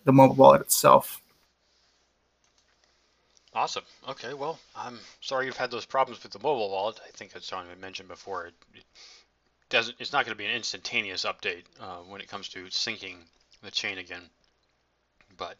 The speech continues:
Speaker 2: uh, you know, over time, your phones could, hopefully will figure out how to fix that problem. I don't,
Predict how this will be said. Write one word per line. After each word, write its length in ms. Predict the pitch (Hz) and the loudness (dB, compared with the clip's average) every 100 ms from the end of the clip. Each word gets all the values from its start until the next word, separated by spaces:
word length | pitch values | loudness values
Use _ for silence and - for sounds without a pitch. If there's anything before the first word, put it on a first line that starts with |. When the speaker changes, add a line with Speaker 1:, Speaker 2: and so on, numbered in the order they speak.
| - | -12
Speaker 2:
uh, 180 | 92 87 | -12 -12
you 60 | 104 | -14
know, 100 | 95 | -12
over 200 | 104 95 | -12 -12
time, 280 | - 95 92 | -12 -12 -12
your 100 | 87 | -16
phones 320 | - 95 92 | -16 -16 -16
could, 140 | - - _ _ | -20 -20 _ _
hopefully 360 | 117 117 101 95 | -10 -8 -8 -8
will 120 | 98 | -10
figure 300 | 95 - 107 | -12 -8 -4
out 140 | 95 90 | -4 -4
how 140 | 98 | -8
to 80 | 87 - - - _ _ | -10 -14 -20 -20 _ _
fix 220 | - 117 | -12 -8
that 160 | - 90 | -8 -6
problem. 240 | 95 98 - | -6 -4 -4
I 60 | |
don't, 180 | 156 131 | -2 -4